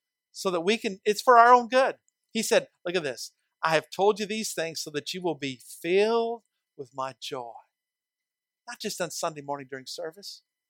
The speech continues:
Filled with my joy. When? All week long.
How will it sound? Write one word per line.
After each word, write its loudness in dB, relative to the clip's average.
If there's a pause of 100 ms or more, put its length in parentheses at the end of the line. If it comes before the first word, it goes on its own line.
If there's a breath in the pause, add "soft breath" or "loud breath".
(760)
Filled 4
with -2
my 0
joy. -2
When? -2 (260)
All -6
week -8
long. -16